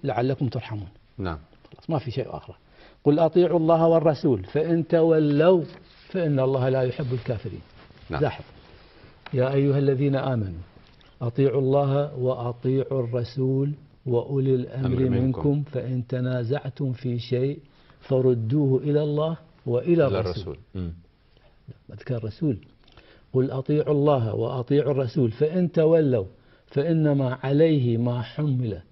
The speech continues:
Speaker 1: وعليكم ما حملتم وإن تطيعوه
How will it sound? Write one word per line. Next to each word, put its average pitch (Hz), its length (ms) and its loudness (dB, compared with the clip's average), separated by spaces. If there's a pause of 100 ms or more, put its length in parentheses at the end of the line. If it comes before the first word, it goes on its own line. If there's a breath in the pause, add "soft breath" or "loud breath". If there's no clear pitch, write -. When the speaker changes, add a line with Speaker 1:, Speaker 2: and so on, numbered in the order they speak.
(400)
Speaker 1:
وعليكم 135 880 0
ما 131 240 -4
حملتم 135 640 0 (420 soft breath)
وإن 151 340 2
تطيعوه 156 840 2